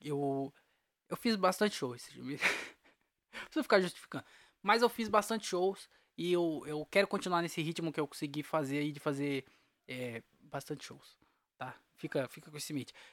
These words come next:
E eu fiz bastante shows. Só que, é, desse, desses shows que eu fiz, é, quase todos foram em barzinho, é, geralmente com poucas pessoas, o show ruim, sabe?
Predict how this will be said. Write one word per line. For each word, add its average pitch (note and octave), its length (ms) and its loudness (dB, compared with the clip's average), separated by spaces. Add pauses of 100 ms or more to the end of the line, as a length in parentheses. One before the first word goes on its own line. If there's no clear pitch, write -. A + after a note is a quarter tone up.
(120)
E G3 40 6
eu A3 80 12
fiz A3+ 140 2
bastante G#3 400 6
shows. - 300 -4 (240)
Só - 280 10
que, A3+ 460 6 (320)
é, E3+ 520 8 (520)
desse, A3 520 6
desses A3+ 320 2
shows G#3 260 8
que - 80 0
eu D#3+ 80 6
fiz, - 440 4 (760)
é, D#3+ 380 4 (2250)
quase C4+ 280 10
todos A3+ 480 4
foram A3 600 10
em G#3 160 4
barzinho, F#3 920 6 (280)
é, D#3+ 300 2 (180)
geralmente A#3+ 380 8
com A3+ 140 2
poucas A3 260 8
pessoas, F3+ 720 4
o E3+ 180 0
show G#3+ 220 8
ruim, E3+ 500 2
sabe? G3 320 6